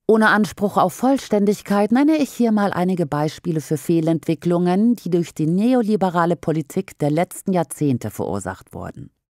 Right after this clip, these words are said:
Der extreme Mangel an Wohnungen und die damit zusammenhängende Existenzangst für viele Menschen. Dazu gehört auch die extreme Verteuerung am Wohnungsmarkt, die dazu führt,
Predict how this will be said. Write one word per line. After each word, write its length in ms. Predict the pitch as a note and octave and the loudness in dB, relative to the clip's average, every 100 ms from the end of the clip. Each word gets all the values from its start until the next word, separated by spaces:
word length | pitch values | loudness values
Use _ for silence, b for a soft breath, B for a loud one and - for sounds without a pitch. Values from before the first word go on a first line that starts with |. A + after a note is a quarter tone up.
| _ _ _ | _ _ _
Der 160 | G3+ - | 2 2
extreme 640 | G#3+ - - C4+ C#4+ C4+ | 0 -4 -2 2 6 6
Mangel 340 | A#3+ G#3+ A3+ A3 | 4 4 4 4
an 260 | G#3+ G#3+ F#3+ | 2 2 4
Wohnungen 680 | A#3 A#3 D#3 A#2+ G#2 F#2 - - | 4 4 4 2 -2 -6 -12 -10
und 120 | C3 | -6
die 80 | C#3+ | -2
damit 300 | C#3+ D3 C#3 | 0 0 0
zusammenhängende 960 | D#3+ C3+ D#3 D#3+ D#3 D#3 D#3 D#3 D3 | -2 0 2 2 2 2 2 2 2
Existenzangst 1080 | - - E3 - G3 A3 A3+ - C3+ C3+ - | 0 -2 -4 -4 -2 0 0 -2 -2 -2 -4
für 100 | C#3 | -6
viele 280 | B2+ A2+ A2 | -4 -4 -4
Menschen. 560 | G2 E2+ - - - - _ B B B | -4 -8 -12 -16 -16 -18 _ B B B
Dazu 420 | D#3 D3+ - F#3+ | 2 2 2 0
gehört 320 | F3+ F3 F3 | 2 2 2
auch 140 | - D3 | 2 0
die 160 | F#3 | 0
extreme 560 | - - - A#3 A#3 G#3 | -2 -4 -6 -2 0 2
Verteuerung 680 | F#3 F3 - F#3 F3+ D#3 D#3+ | 0 -4 -2 0 0 2 2
am 180 | D#3+ E3+ | 2 2
Wohnungsmarkt, 960 | G3+ F3 D3+ - D#3 C#3+ C#3+ - - | 2 2 2 0 0 2 0 -4 -8
die 60 | C#3 | -2
dazu 320 | C#3 - D3 | -2 -2 -8
führt, 480 | - E3 E3+ E3+ | -4 0 0 0